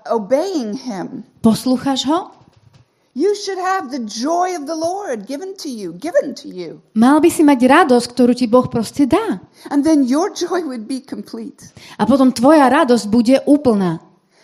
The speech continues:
Speaker 1: God's main characteristic is joy.
Speaker 2: Bož-, Božia naj-, alebo hlavná vlastnosť je
Speaker 1: It, it,
Speaker 2: radosť.
Speaker 1: it's holiness and it, it has this joy in it.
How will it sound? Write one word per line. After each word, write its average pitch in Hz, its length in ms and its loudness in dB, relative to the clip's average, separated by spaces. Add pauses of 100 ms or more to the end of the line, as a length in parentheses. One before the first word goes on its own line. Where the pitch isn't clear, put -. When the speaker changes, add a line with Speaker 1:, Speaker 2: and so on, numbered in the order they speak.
(140)
Speaker 1:
God's 285 480 -6
main 294 320 -8
characteristic 269 880 -14
is 208 200 -14
joy. 254 440 -8 (400)
Speaker 2:
Bož-, 277 320 4
Božia 240 520 4
naj-, 254 560 2
alebo 202 520 -2
hlavná 254 640 4
vlastnosť 202 720 0
je 226 240 -2
Speaker 1:
It, 247 80 -8
it, 208 40 -6
Speaker 2:
radosť. 185 480 0 (160)
Speaker 1:
it's 233 160 -8
holiness 285 840 -4 (240)
and 240 120 -8
it, 226 120 -12
it 240 160 -4 (160)
has 247 320 -12
this 240 160 -10
joy 262 720 -4
in 202 120 -10
it. - 280 -14